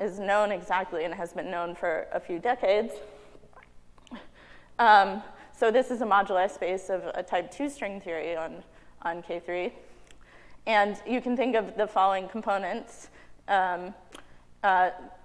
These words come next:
first, this Grassmannian, which corresponds to a choice of, um, basically a re-,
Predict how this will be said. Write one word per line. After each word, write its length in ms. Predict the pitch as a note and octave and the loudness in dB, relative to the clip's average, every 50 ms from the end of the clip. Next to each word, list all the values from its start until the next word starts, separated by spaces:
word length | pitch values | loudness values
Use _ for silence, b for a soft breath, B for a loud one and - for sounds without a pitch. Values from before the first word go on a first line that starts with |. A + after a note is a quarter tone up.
| - G3+ | -20 -6
first, 360 | - - A3+ G#3 G#3+ - - | 2 4 4 4 4 0 -2
this 180 | G3+ G3+ G3+ - | -2 -4 -4 -2
Grassmannian, 720 | - G#3 G3 G3+ G3+ - A#3 G#3 G#3+ A3 G#3+ G3+ F#3+ G3 | 0 0 0 0 0 0 0 0 2 0 -2 -4 -4 -4
which 180 | G3+ G3 - - | -6 -6 -4 -2
corresponds 560 | G#3 F3+ F#3+ F#3 - - F3+ F3 F#3+ G3 - | 0 0 0 -2 -2 -4 -4 -4 -4 -8 -8
to 100 | - G3+ | -8 -6
a 60 | F#3 | -6
choice 460 | F3+ - - G3 F#3+ F#3+ F#3+ F#3+ - - - - | -6 -2 0 2 2 2 0 -4 -10 -8 -4 0
of, 300 | F#3 F3 E3+ E3 E3+ - - - B B B B B B B - - | 2 2 2 0 -2 -8 -14 -18 B B B B B B B -4 0
um, 320 | G#3 F#3+ F#3 F3+ F3 F3 E3 - - - - - - - | 0 2 2 0 -2 -4 -10 -14 -18 -20 -20 -20 -4 -2
basically 480 | G#3 G3 F#3+ - A3+ G3+ G3+ F#3 F#3 | 0 0 0 -2 -6 -6 -4 -2 0
a 100 | - F#3+ | 0 -2
re-, 160 | G3 F3+ G3+ | -2 -2 -4